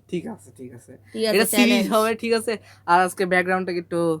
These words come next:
Speaker 1: ইগনোর মারবেন। আজকে আমরা আরেক জায়গায় শিফট হয়েছি। এখন
Speaker 2: আমাদের
Speaker 1: মানে আমরা
Speaker 2: নতুন ঘরে
Speaker 1: সেটআপে নাই,
Speaker 2: সেটআপ
Speaker 1: আমরা এখন
Speaker 2: নাই।
Speaker 1: সেটআপে নাই, আমরা এক জায়গায় মানে গেছি, আজকে একটা বা-, বেড়াতে আসছি। তো বাই, চলো গেম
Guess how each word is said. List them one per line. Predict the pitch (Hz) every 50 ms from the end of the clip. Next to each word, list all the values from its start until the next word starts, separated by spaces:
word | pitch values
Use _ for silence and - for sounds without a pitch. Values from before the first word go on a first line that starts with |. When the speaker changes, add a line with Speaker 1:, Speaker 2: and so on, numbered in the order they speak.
| - -
Speaker 1:
ইগনোর | 170 - - 151 151 156 160
মারবেন। | 156 156 156 151 151 156 156 156 - -
আজকে | 160 160 - - 165
আমরা | 160 156 156
আরেক | 143 151 165 175 175 165
জায়গায় | 185 180 180 175
শিফট | - - 196 185 - -
হয়েছি। | 202 202 214 214 220 226 - _ _ _ _ _ _ _ _
এখন | 147 151 151 156 156 156 151 143 143 139 131 135 -
Speaker 2:
আমাদের | 202 214 226 233 - 269 269
Speaker 1:
মানে | 277 277
আমরা | 277 285 - 269 269
Speaker 2:
নতুন | 269 208 269 269 262
ঘরে | 269 269 269 277
Speaker 1:
সেটআপে | 277 285 277 - 220 - 226
নাই, | 208 190 190
Speaker 2:
সেটআপ | 226 233 247 196
Speaker 1:
আমরা | 202 202 208
এখন | 202 214
Speaker 2:
নাই। | 226 233
Speaker 1:
সেটআপে | 202 190 180 196 190 196 185
নাই, | 175 156 160 175 - _
আমরা | 156 156 160 170 170 170 170
এক | 165 160 156
জায়গায় | 156 160 156 151 151 143 - -
মানে | 151 147 151 147
গেছি, | 147 147 147 143 - 156 160 156 - - _ -
আজকে | 139 143 - - - 143 139
একটা | 131 127 - _ 143
বা-, | 139 131 139 - - -
বেড়াতে | - 151 151 147 139 -
আসছি। | 151 143 - - - - - - _ _ _ _ _ _ _ _ _ _
তো | 151
বাই, | 147 - 165 170 180 190 196 214 208 _ _ _ _ _ _ _ _ _ _ -
চলো | 185 190 196 214 220 226 214
গেম | 196 190 165 175 185 185 185 185 175